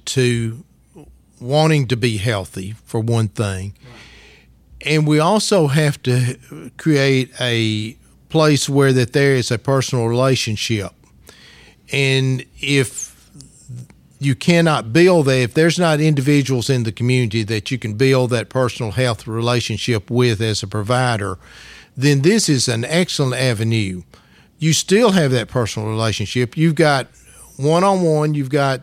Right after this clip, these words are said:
the, the face-to-face that takes place. Uh,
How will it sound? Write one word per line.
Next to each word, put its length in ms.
the, 320
the 460
face-to-face 1300
that 280
takes 320
place. 600
Uh, 300